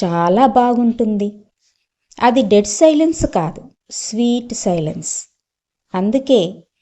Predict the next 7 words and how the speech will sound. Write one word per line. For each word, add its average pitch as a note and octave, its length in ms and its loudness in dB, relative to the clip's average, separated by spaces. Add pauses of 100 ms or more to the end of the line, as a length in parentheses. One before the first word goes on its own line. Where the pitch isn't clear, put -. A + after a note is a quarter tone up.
(260)
మళ్ళీ D4+ 340 0
వాపస్ B3 560 -2
వచ్చినప్పుడు G3+ 840 -2 (240)
నాకు B3 280 0
ఏమాత్రమూ B3+ 1040 0
అలసట G#3 380 0
అనిపించదు. F3+ 720 -4